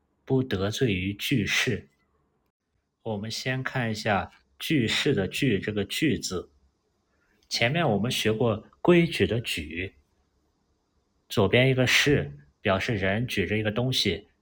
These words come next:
右边画了一个矩，那是一个来画直角和测量直角的工具。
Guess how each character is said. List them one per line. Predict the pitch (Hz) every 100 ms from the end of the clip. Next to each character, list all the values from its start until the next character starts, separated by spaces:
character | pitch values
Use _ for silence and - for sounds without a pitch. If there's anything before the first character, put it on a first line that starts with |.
| _
右 | 135 147
边 | 107 107 110
画 | - 117
了 | 104
一 | 98
个 | 98
矩， | - 143 101 - - _ _
那 | 117 110
是 | -
一 | 101
个 | 104 104 - _ -
来 | 101
画 | 104 - 135 107 95 - _
直 | - 101 107
角 | 107 85
和 | 85 -
测 | - - 131
量 | 92 95
直 | 104 107
角 | 101 85
的 | 85
工 | - 113 117
具。 | - 123 -